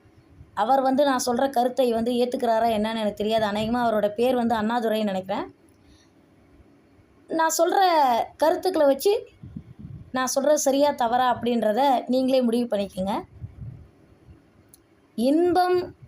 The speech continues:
சில நாள், துன்பம் சில நாள்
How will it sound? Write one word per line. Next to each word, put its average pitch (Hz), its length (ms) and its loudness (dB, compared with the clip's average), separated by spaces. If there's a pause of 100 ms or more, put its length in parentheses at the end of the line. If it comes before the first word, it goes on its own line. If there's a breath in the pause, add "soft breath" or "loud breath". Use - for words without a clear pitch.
சில 247 400 -2
நாள், 262 360 -2 (420)
துன்பம் 285 560 0
சில 220 320 -2
நாள் 214 320 -4